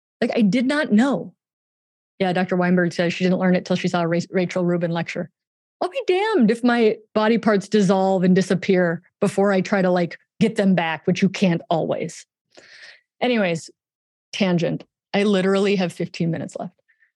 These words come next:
Who can't be on systemic? This is systemic hormones, not vaginal. Active or history of breast cancer. That's a fascinating topic. Stay tuned on my podcast where I'm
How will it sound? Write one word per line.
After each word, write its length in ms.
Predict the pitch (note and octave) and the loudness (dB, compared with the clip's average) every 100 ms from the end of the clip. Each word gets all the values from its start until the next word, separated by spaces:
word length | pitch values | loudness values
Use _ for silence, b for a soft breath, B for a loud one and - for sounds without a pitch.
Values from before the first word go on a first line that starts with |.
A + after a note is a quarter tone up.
| _ - | _ -4
Who 180 | D#4+ | -4
can't 360 | D#4+ C#4+ C4 A3+ | -2 -2 0 2
be 160 | A#3 A3+ | 4 4
on 140 | G#3+ | 2
systemic? 760 | G3+ G#3 - - A#3+ A#3+ A3+ G#3+ | 0 -2 -4 -2 2 4 4 2
This 200 | G3 G#3+ | 2 2
is 160 | G3 | 0
systemic 840 | - G#3+ - - - G#3+ A3 A#3+ A#3+ | 0 0 0 -4 0 4 4 2 0
hormones, 500 | A#3+ A#3 A#3 A#3 F#3 | 0 2 4 2 4
not 380 | F3+ F3+ G3 - | 2 4 0 0
vaginal. 600 | F3 E3 D#3+ - - E3 _ _ _ _ _ _ _ | -2 0 -4 -6 -10 -12 _ _ _ _ _ _ _
Active 320 | F3+ F#3 G#3 F#3+ | -4 -2 0 0
or 80 | |
history 320 | E3 F3+ - E3+ | 0 0 0 -2
of 80 | |
breast 240 | D#3 F#3 - | -2 -4 0
cancer. 420 | G#3+ A3 B3+ C4 | 0 2 0 0
That's 380 | F#3 F3+ F#3+ - | 2 2 2 -2
a 60 | |
fascinating 580 | F#3 G3+ F#3+ G3 F#3 F3 | 0 0 0 2 2 2
topic. 540 | F3+ A3 A3+ A#3 A#3+ - | 2 0 0 -2 -4 -8
Stay 240 | - G3 | -4 -2
tuned 240 | F#3+ G3 F#3+ | 0 2 2
on 80 | |
my 120 | F3 E3+ | 0 0
podcast 580 | - F#3+ F3+ F#3+ F#3+ | -2 0 0 0 0
where 100 | F3+ | -2
I'm 280 | F3 F3 - | 0 -2 -6